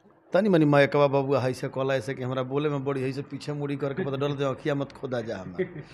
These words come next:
Speaker 1: ई लिखले रही ऐसे कुछ एक आदमी हमरा एक दू गो कुल बबुआ लोग मिल जाला राही में, चूँकि घड़ी तो सब जमाना बहुत तेज नु बा, आगे लोग बहुत बा भाई, ओकरा में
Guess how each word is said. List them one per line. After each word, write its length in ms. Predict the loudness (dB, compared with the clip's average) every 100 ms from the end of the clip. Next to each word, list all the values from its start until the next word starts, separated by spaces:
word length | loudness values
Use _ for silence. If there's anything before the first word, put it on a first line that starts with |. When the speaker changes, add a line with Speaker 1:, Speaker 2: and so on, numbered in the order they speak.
| -20 -20 -20 -20 -18 -16 -18 -20 -20 -20 -20 -20 -20 _ _ _ _ -6
Speaker 1:
ई 60 |
लिखले 360 | -4 0 2 4
रही 180 | 4 4
ऐसे 280 | 2 0 0
कुछ 240 | -2 -2
एक 140 | 2
आदमी 220 | 2 2 0
हमरा 280 | 2 2
एक 300 | 2 -2 -6 -4
दू 100 | -6
गो 140 | -6 -4
कुल 180 | -4
बबुआ 440 | -4 -4 0 4 4
लोग 240 | 2 0
मिल 260 | 0 0 2
जाला 180 | 4 4
राही 260 | 2 0
में, 140 | -2 -6
चूँकि 280 | -6 -4
घड़ी 180 | -2 -2
तो 100 | -4
सब 220 | -6 -6
जमाना 380 | -4 -4 -2 -2
बहुत 320 | -2 -2 -4 -12 -8
तेज 200 | -4 -2
नु 140 | -2 -2
बा, 440 | -2 -2 -4 -8 -8
आगे 240 | -6 -6
लोग 200 | -6 -6
बहुत 240 | -8 -8
बा 120 | -8 -6
भाई, 280 | -6 -6
ओकरा 260 | -6 -4 -2
में 200 | -2